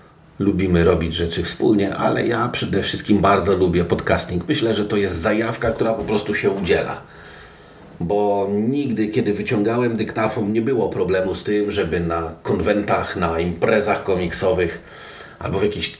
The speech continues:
tego typu miejscach ktoś powiedział: „Nie, nie odezwę się, weź mi z tym spieprzaj, czego ode mnie chcesz”. Ludzie śmiali się, ludzie opowiadali o swoich pasjach, o tym, co robią.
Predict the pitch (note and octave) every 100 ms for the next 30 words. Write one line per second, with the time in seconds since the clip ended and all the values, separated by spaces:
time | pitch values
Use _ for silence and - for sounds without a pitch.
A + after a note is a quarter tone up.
0 | - G#2 G2 G#2 F#2 F#2+ F#2+ G2+ - F2
1 | - - G2 F2 - - - F#2 G2 B2+
2 | - F#2+ F#2+ F#2 - F2 - E2 E2 -
3 | - E2+ - F2 - E2+ - - E2+ F#2
4 | D#2+ E2 - - - F2+ F#2+ F#2 F#2 F2
5 | - F2+ D#2+ - - - - - - A2
6 | F2+ - A2+ A2 F2+ F#2+ E2+ E2 F2 F#2+
7 | F#2 F2 - F2+ E2 - - - - -
8 | G2 F#2 - G2+ - G2 F2+ F2 E2 -
9 | F#2+ G2 F#2+ F2